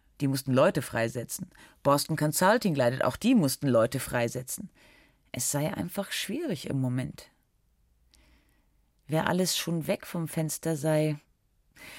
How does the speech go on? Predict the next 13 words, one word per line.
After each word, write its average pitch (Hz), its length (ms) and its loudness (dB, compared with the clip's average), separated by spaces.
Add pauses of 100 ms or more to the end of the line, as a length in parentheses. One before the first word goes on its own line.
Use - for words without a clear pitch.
(140)
Arthur 147 320 2
D. 165 160 2
Little 170 360 2
sei 123 200 0
weg 127 120 -2
vom 123 180 -4
Fenster. - 440 -6 (160)
McKinsey 165 540 4
habe 123 220 2
einen 151 200 2
massiven 143 600 0
Einbruch 123 420 -2
erlitten. 120 400 -4